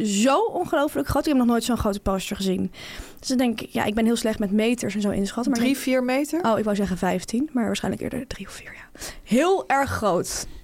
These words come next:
Speaker 1: in
Speaker 2: Ja.
Speaker 1: elk geval. En hij zit, wordt ook, is, ik wil even nog mijn punt maken. Om nog echt met jou te overtuigen. Dat hij ook echt in spotjes bijvoorbeeld zit. Hij is echt zo'n,
Speaker 2: Ja.
Speaker 1: zo'n gezicht van de N P O. Dat straalt hij ook heel erg uit, vind ik.
Speaker 2: Ik vind hem ook echt een stem van de toekomst.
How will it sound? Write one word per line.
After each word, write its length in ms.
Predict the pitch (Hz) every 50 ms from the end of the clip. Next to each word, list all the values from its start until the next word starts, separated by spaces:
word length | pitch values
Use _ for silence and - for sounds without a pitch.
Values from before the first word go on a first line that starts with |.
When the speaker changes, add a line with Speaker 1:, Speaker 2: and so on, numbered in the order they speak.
| - - -
Speaker 1:
in 60 | 190
Speaker 2:
Ja. 80 | 208 208
Speaker 1:
elk 120 | 190 -
geval. 380 | - 220 170 202 208 240 339 381 - - - - -
En 120 | - -
hij 100 | 311 311
zit, 160 | 320 359 277 -
wordt 180 | 302 302 302
ook, 120 | 302 320 -
is, 160 | - 294 - - - - - -
ik 140 | - 262 254
wil 120 | - 247 -
even 200 | - 247 233 -
nog 240 | 240 233 - - -
mijn 160 | 247 226 220
punt 220 | - 247 233 233
maken. 360 | 226 226 226 254 - - 415 - - - - - - - - - - - - - - -
Om 60 | - 214
nog 120 | 202 -
echt 140 | 220 202 -
met 120 | 214 -
jou 120 | 214 208 208
te 100 | - -
overtuigen. 600 | 208 190 190 - 220 202 202 220 - 311 349 370 - - - - - - - -
Dat 180 | - 240 247 240
hij 180 | 262 262 - 240
ook 100 | 269 -
echt 180 | - 269 -
in 100 | 277 262
spotjes 520 | - - - - 339 370 - - 233 202 -
bijvoorbeeld 380 | - - 196 185 170 170 180 -
zit. 240 | - 185 175 -
Hij 100 | 220 226
is 100 | 240 233
echt 180 | - - 277 -
zo'n, 360 | - 285 254 247 247 233 - - - - - - - -
Speaker 2:
Ja. 220 | - 233 214 214 180 -
Speaker 1:
zo'n 220 | - 196 285 262
gezicht 460 | - 277 202 - - 294 359 - - -
van 120 | 302 285
de 120 | 262 -
N 140 | 240 240 233
P 180 | 233 254 254 226
O. 60 | 202
Dat 120 | 185 196
straalt 320 | - - - 269 262 262 262
hij 100 | 262 240
ook 60 | 233
heel 80 | 240 233
erg 140 | 220 - -
uit, 320 | - 240 220 277 - -
vind 160 | - - 202 123
ik. 160 | - - - - -
Speaker 2:
Ik 200 | - 214 202 196
vind 180 | - 262 262
hem 160 | 269 254 233
ook 140 | 240 233 220
echt 240 | - - 240 - -
een 100 | 226 220
stem 280 | - - 254 240 240 240
van 120 | - 220
de 80 | 208 202
toekomst. 720 | - 226 208 - - - 185 - - - - - -